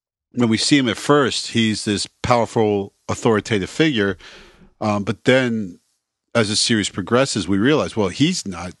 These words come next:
the guy in charge at all. He's got people he has to answer to. And,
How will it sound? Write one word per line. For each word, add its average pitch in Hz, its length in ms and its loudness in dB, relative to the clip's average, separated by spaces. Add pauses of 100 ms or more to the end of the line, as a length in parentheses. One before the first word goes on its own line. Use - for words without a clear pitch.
the 104 120 -8
guy 101 200 0
in 101 120 -4
charge 104 360 -2
at 107 60 4
all. 143 240 2
He's 151 400 -2
got 98 240 0
people 101 240 -2
he 110 140 2
has 110 200 2
to - 160 -6
answer 135 380 -2
to. 98 380 -8 (840)
And, 107 500 -2